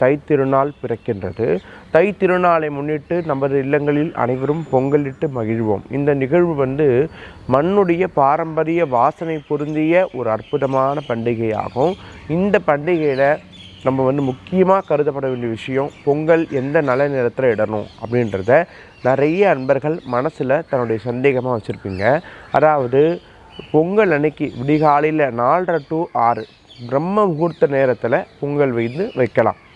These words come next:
இன்னொரு விஷயம், காலையில பத்தரையிலிருந்து பதினொன்றரை இந்த நேரத்துக்குள்ள நீங்க பொங்கல் வைக்கலாம். அதுவும் முடியல அப்படின்ற பட்சத்துல மதியம் ஒண்ணுலேருந்து ஒன்னரைக்குள்ள நல்ல நேரம் இருக்குது. இந்த நேரத்துல நீங்கள்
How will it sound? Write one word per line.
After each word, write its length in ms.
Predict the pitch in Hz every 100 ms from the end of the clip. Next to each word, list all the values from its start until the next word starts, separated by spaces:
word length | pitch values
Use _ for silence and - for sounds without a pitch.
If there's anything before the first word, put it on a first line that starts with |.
| - - - - - - - - -
இன்னொரு 340 | 127 123 131 120
விஷயம், 520 | 110 127 123 151 208 - - -
காலையில 480 | 147 160 196 190 208 -
பத்தரையிலிருந்து 800 | 160 - 208 190 156 147 175 170 - _ -
பதினொன்றரை 500 | 147 147 143 110 110 -
இந்த 260 | 139 151 175
நேரத்துக்குள்ள 880 | 175 175 165 156 139 127 123 127 139 - -
நீங்க 460 | 143 139 127 151 196 -
பொங்கல் 420 | 147 135 127 156 - -
வைக்கலாம். 520 | 120 101 101 98 - - - - -
அதுவும் 540 | 135 165 202 220 170
முடியல 480 | 165 160 147 147 123
அப்படின்ற 260 | 120 139 127
பட்சத்துல 640 | 117 - 131 127 139 185 156
மதியம் 460 | 135 139 185 143
ஒண்ணுலேருந்து 560 | 147 190 170 135 147 185 - 135
ஒன்னரைக்குள்ள 760 | 151 156 139 - 123 147 180
நல்ல 360 | 139 123 127 143
நேரம் 440 | 120 120 120 107
இருக்குது. 400 | 98 95 101 170 214 - - -
இந்த 260 | 160 202
நேரத்துல 640 | 180 170 180 - 147 160
நீங்கள் 340 | 190 143 135